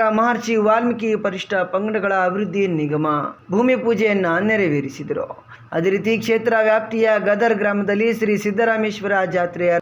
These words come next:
ರಥೋತ್ಸವ ಕಾರ್ಯಕ್ರಮದಲ್ಲಿ ಭಾಗವಹಿಸಿ ಆಶೀರ್ವಾದವನ್ನ ಪಡೆದರು.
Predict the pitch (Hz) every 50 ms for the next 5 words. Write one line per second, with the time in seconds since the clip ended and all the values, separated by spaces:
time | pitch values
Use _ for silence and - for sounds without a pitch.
0 | - 170 185 180 247 262 254 262 262 247 247 240 220 220 220 220 214 220 240 247
1 | 247 233 226 226 226 220 208 208 208 196 185 185 190 196 196 196 196 190 196 185
2 | - 208 220 233 220 208 214 233 - - 240 220 208 208 202 190 196 185 180 175
3 | 165 160 160 175 165 - 202 180 165 147 147 143 151 143